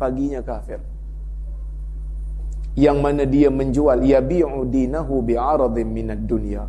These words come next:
Dia menjual agamanya dengan habuan, habuan dunia. Maka Nabi memberikan sedikit peringatan. Oleh sebab itu,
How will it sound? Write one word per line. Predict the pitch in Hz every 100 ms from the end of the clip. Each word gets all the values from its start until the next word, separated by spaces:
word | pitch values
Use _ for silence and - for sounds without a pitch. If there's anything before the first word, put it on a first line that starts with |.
| - - - - - -
Dia | 120 131
menjual | 120 120 113 127 113
agamanya | - 113 113 113 160 151 117 120
dengan | 113 113 107
habuan, | 101 107 113 120 151 - - - - - - - - - - -
habuan | 117 110 104
dunia. | 104 101 - - - - - - - - - -
Maka | 135 -
Nabi | 147 135 147
memberikan | 147 135 127 147 139 131 120
sedikit | - 135 139 143 156 143 - - - -
peringatan. | - 123 120 117 117 92 - - - - - - - - - - - - - - - - - - - - - - - -
Oleh | 262
sebab | 269 247 208 196
itu, | - 285